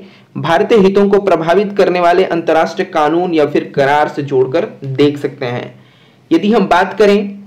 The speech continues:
इस कानून के अंतर्गत प्रादेशिक जल का, तो इस, ये बताता है कि ये बारह नॉटिकल,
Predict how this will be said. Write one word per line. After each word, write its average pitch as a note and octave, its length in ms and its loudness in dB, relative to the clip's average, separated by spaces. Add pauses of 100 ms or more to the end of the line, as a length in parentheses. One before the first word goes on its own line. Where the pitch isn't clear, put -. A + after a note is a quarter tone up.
(240)
इस G3 140 0
कानून G3+ 440 2
के G#3+ 100 2
अंतर्गत F#3 640 0 (380)
प्रादेशिक G3 680 0 (280)
जल F#3+ 280 0
का, - 500 -2
तो D#3+ 60 2
इस, E3 140 0 (160)
ये E3 200 2
बताता F#3+ 440 2
है F#3 180 4
कि F#3+ 120 -2
ये F#3+ 60 6
बारह F#3 640 0 (440)
नॉटिकल, F#3+ 560 2